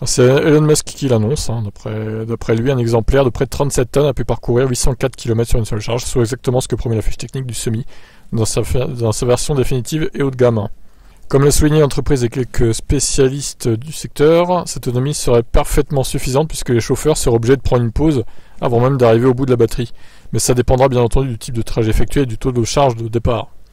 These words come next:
Entre deux liaisons, les Tesla Semi pourront se recharger sur les nouveaux superchargeurs de la marque, appelés Mega Chargers. Ils permettront de regagner soixante-dix pour cent de la batterie en seulement trente minutes, avec une puissance d'un mégawatt. Reste à connaître le plan de développement prévu par la marque,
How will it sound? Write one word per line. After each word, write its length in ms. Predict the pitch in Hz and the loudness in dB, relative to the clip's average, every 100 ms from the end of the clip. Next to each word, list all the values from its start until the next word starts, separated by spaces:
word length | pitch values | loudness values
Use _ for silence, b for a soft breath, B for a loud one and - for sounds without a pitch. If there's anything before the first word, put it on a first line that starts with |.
| B B B B B | B B B B B
Entre 240 | 117 - | 0 0
deux 140 | 120 117 | 2 2
liaisons, 360 | 123 123 156 | 2 2 4
les 140 | 139 123 | 2 0
Tesla 300 | - - 123 | -2 -4 -4
Semi 260 | - 147 | -2 -4
pourront 220 | 151 117 | -2 -2
se 100 | 113 | 0
recharger 380 | 127 131 117 143 - b b b | -2 0 2 0 -2 b b b
sur 180 | - | 2
les 60 | 117 | 2
nouveaux 220 | 117 131 | 4 2
superchargeurs 480 | - - 120 127 131 | 0 0 2 2 2
de 80 | 123 | 2
la 100 | 110 | 2
marque, 300 | 123 - - b b | 0 -2 -8 b b
appelés 260 | 139 - 123 | -4 0 2
Mega 340 | 123 165 156 | 2 2 2
Chargers. 440 | - 120 107 123 113 - - | 4 4 4 2 0 -6 -8
Ils 120 | 160 | -4
permettront 440 | 120 139 131 - 165 | 2 4 4 4 4
de 60 | |
regagner 280 | 139 127 131 | 4 4 4
soixante-dix 420 | 123 170 - 165 | 2 2 2 0
pour 160 | 156 151 | 0 0
cent 120 | - | 2
de 60 | 139 | 4
la 80 | 123 | 4
batterie 320 | 117 - 165 | 4 2 -2
en 40 | |
seulement 300 | 135 131 139 | 0 0 0
trente 300 | 160 - 160 | -2 -4 -4
minutes, 360 | 170 165 - - - - - _ - - | -2 -2 -2 -4 -4 -10 -16 _ -14 -4
avec 160 | 117 | -2
une 80 | 110 | 0
puissance 260 | 101 - 135 | 0 0 2
d'un 120 | 127 | 2
mégawatt. 580 | 135 131 117 113 - - b b b b b | 2 2 4 2 0 -12 b b b b b
Reste 200 | 120 - | 0 2
à 20 | |
connaître 280 | 123 143 - | 2 2 0
le 40 | |
plan 140 | - 131 | 0 0
de 60 | |
développement 360 | 120 110 - 143 | 2 0 0 -4
prévu 240 | - 120 | -2 -2
par 140 | 120 107 | -2 -2
la 80 | |
marque, 340 | 101 127 - | 0 -2 -4